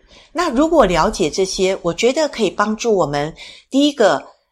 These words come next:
因为了解自己，我就可以先处理自己，是吗？我们不用等待别人先来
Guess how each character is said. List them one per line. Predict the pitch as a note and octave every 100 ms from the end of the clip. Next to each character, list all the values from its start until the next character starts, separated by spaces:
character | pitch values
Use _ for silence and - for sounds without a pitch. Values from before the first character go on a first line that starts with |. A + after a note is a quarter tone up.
| _
因 | B3+ C#4
为 | C#4 G3
了 | E3+ F#3+
解 | F#3+ C#3+
自 | -
己， | F#3 D#3 C3+ -
我 | D#3+
就 | D#3+ G#3+
可 | G#3+
以 | G#3
先 | G#3 G3
处 | - - F3
理 | F#3
自 | C3+ F3 D#3
己， | - B2 _ _
是 | - -
吗？ | A3 G3+ G3 - -
我 | G#3
们 | B3+ C#4
不 | B3+
用 | D4+ C#4 G3+ _ _ -
等 | F#3+ D#3
待 | B3 B3
别 | - E3+ F3+
人 | E3 F3
先 | - G3+
来 | D#3+ D3+